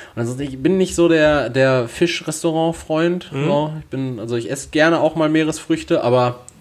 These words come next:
Speaker 1: mh, jetzt auch nicht so ausgiebig. Also ich glaube, ich würd nicht in, nur in ein reines Fischrestaurant gehen. Ich glaube, ansonsten so, so mexikanisch oder sowas bestimmt auch, weil mir
Speaker 2: Mhm.
Speaker 1: da wahrscheinlich die Gewürze für fehlen würden.
Speaker 2: Ja.
Speaker 1: Ähm, aber am ehesten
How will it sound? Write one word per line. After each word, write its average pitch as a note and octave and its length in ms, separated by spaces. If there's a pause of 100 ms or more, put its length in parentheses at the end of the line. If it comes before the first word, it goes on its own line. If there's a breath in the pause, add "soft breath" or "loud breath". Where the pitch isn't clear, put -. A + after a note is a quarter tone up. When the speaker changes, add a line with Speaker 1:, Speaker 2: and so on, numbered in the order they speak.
(120)
Speaker 1:
mh, B2+ 340 (1120 loud breath)
jetzt G2+ 180
auch - 140
nicht G2 180
so F#2+ 160
ausgiebig. G2+ 560
Also G2 140
ich F#2+ 80
glaube, G2 160
ich G2 80
würd - 240
nicht G2+ 240
in, G2+ 480
nur A#2 200
in A2+ 60
ein G#2+ 80
reines G#2+ 240
Fischrestaurant A#2 640
gehen. A#2 160 (360 loud breath)
Ich A2 80
glaube, C#3 240
ansonsten C#3 400
so, B2+ 240
so A#2 100
mexikanisch C#3+ 680
oder E3 160
sowas D#3+ 280
bestimmt B2+ 380
auch, F3+ 440 (120)
weil B2 120
mir B2+ 80
Speaker 2:
Mhm. - 40
Speaker 1:
da B2+ 140
wahrscheinlich B2+ 240
die A#2+ 80
Gewürze C#3+ 420
für D#3 140
fehlen D#3 340
würden. D#3 320 (240 loud breath)
Speaker 2:
Ja. D3+ 380
Speaker 1:
Ähm, A#2 380 (300)
aber A#2 300
am A#2 160
ehesten B2 540